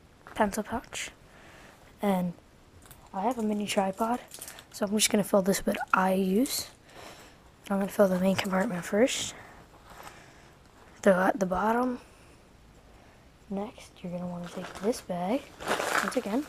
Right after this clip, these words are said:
just look how much air is in there. Just take all the air out. That's really important. Next, put this in.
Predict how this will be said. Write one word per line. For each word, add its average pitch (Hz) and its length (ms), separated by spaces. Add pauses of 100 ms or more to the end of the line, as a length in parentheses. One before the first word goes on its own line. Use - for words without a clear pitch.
just - 340
look 196 80
how 214 100
much 196 200
air 202 200
is 196 140
in 202 80
there. 208 280 (600)
Just - 140
take - 280
all 208 280
the 202 180
air 190 240
out. 220 240 (140)
That's 196 260
really 196 400
important. 262 420 (1120)
Next, - 420 (560)
put 196 160
this 190 220
in. 262 160